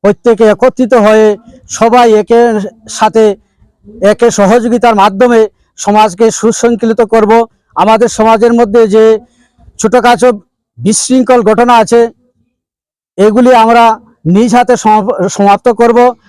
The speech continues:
আমাদের মধ্যে বোঝাপড়ার মাধ্যমে সেগুলি আমরা সু-, সুশৃঙ্খলভাবে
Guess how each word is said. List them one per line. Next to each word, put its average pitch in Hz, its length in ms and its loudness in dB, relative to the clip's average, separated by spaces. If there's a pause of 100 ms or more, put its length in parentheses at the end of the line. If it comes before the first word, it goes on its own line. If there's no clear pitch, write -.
আমাদের 220 400 0
মধ্যে 233 320 0
বোঝাপড়ার 220 580 0
মাধ্যমে 233 480 0 (280)
সেগুলি 233 560 -2 (560)
আমরা 220 320 2
সু-, 247 300 -6
সুশৃঙ্খলভাবে 233 920 0